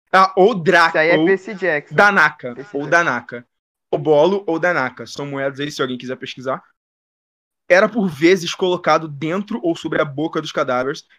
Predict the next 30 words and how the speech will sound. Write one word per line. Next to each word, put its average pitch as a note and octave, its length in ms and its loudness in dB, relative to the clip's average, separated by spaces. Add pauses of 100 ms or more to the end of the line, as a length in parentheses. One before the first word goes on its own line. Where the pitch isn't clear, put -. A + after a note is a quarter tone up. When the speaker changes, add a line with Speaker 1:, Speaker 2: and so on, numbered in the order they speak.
Speaker 1:
de C#3+ 160 0
acordo E3 540 0
com E3 420 -8 (140)
a D3+ 80 0
tradição D3+ 760 -2 (240)
funerária C3 540 0
da C3+ 120 -2
Grécia B2+ 300 -4
Antiga. A#2 360 -14 (360)
Segundo A3+ 840 -2
alguns D3 320 2
autores, C3+ 480 -4
aqueles E3 340 -6
que F#3 120 -6
n-, E3+ 240 -6
não E3+ 220 -4
tinham E3 380 -6
condições C#3 500 -10
de B2+ 60 -14
pagar A#2+ 420 -4 (380)
a B2 260 -2
quantia, B2+ 600 -6 (180)
ou C#3 100 -4
aqueles C#3 280 -4
cujos C#3 300 -10
corpos D3 360 -2
não D3 180 -6
haviam C#3 300 -8
sido C3+ 280 -12
en-, C3 140 -10